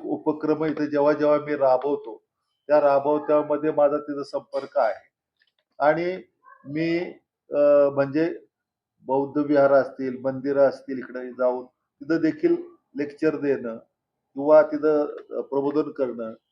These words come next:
या माध्यमातून देखील अनेक स-, संपर्क माझ्या जनतेशी आलेले आहेत आणि जनते ब-, बरोबर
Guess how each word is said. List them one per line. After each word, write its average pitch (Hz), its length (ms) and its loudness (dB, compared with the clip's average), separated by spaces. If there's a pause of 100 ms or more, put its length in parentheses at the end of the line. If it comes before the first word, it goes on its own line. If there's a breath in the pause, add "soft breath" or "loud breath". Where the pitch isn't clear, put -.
(220)
या 151 140 4
माध्यमातून 160 500 4
देखील 165 240 0
अनेक 175 440 4
स-, - 460 -10
संपर्क 143 520 -2 (460)
माझ्या 143 500 6
जनतेशी 131 580 -4
आलेले 127 380 2
आहेत 110 260 0 (460)
आणि 147 460 0 (520)
जनते 143 420 0
ब-, 143 260 -4
बरोबर 147 360 0